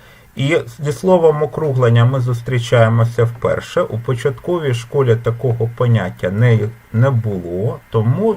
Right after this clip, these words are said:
я пропоную бути максимально уважним сьогодні,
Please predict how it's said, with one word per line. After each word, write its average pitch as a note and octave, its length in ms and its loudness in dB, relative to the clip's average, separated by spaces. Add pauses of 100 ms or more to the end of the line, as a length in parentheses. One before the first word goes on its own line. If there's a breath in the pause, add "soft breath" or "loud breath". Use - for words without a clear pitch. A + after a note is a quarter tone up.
я B2 260 2
пропоную A#2+ 760 0
бути A#2+ 360 -2
максимально A2+ 800 2
уважним F#3 540 0
сьогодні, D#3+ 520 -8